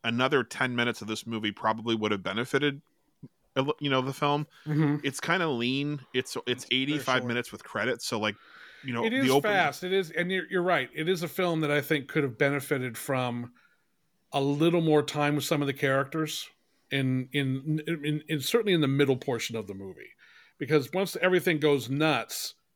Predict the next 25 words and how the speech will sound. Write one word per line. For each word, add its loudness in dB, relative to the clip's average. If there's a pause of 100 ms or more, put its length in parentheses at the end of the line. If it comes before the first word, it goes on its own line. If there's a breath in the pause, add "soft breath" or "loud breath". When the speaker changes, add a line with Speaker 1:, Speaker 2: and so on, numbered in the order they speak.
(260)
Speaker 2:
it 0
just 2
never 0
lets -4
up. -4 (880)
And, -4
and -6
at -6
that 2
point, -2
I -2
would -2
have -6
liked -4
to -2
have -4
gotten -2
to -12
know -2
these -2
people -2
a -4
little 4
bit 2
better -2